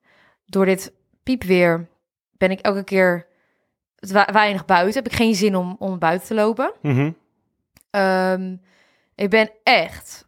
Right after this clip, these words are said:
Speaker 1: ja, ik, ik vind het zo'n slecht excuus, want ik vind het eigenlijk zo niet belangrijk. Maar ik ben zo druk met werk geweest, dat ik merk dat ik dan niet naar de sportschool ga, omdat ik denk, ik moet mijn deadlines halen.
Speaker 2: Mhm.
Speaker 1: Ehm,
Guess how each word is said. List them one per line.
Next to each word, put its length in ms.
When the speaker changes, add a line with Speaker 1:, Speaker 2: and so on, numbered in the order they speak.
Speaker 1:
ja, 240
ik, 240
ik 120
vind 180
het 80
zo'n 320
slecht 260
excuus, 400
want 120
ik 60
vind 160
het 100
eigenlijk 300
zo 360
niet 340
belangrijk. 680
Maar 120
ik 60
ben 260
zo 420
druk 220
met 120
werk 220
geweest, 480
dat 160
ik 340
merk 340
dat 100
ik 60
dan 180
niet 140
naar 140
de 60
sportschool 380
ga, 160
omdat 180
ik 100
denk, 200
ik 80
moet 80
mijn 120
deadlines 320
halen. 280
Speaker 2:
Mhm. 240
Speaker 1:
Ehm, 580